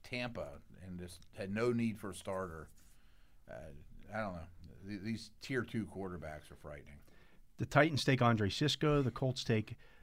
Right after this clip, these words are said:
Speaker 2: uh, Melon Fawanu, uh, the cornerback out of
Speaker 1: Yeah,
Speaker 2: Syracuse.
Speaker 1: they
Speaker 2: That
Speaker 1: like the big, long guys, right?
Speaker 2: that brings us to the Steelers' second-round pick in Daniel Jeremiah's draft. Now, remember, they took,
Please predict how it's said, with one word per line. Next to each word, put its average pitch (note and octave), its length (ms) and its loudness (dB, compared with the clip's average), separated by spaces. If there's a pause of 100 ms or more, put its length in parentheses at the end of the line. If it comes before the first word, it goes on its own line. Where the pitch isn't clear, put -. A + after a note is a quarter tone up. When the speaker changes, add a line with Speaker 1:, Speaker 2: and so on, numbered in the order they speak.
(140)
Speaker 2:
uh, G#2 180 4
Melon A2 320 6
Fawanu, B2+ 600 6 (180)
uh, F#2+ 140 -4
the F#2+ 60 -4
cornerback G#2 440 -2
out F#2+ 80 -2
of - 140 -4
Speaker 1:
Yeah, D#3 100 6
Speaker 2:
Syracuse. D3 340 4
Speaker 1:
they B2 60 6
Speaker 2:
That B2 60 8
Speaker 1:
like A#2 100 2
the G#2 80 -2
big, G2 180 -2
long G2 200 -2
guys, F2 320 -4
right? G#2+ 80 2
Speaker 2:
that C3+ 140 4
brings C#3 260 6
us C3 160 4
to C#3 100 2
the B2 80 2
Steelers' F#3 560 8
second-round B2+ 500 8
pick A#2+ 180 0
in A2+ 80 2
Daniel A2 300 2
Jeremiah's G#2 580 0
draft. G2+ 240 -2
Now, A2 80 4
remember, C3+ 340 8
they A#2+ 140 10
took, B2 300 6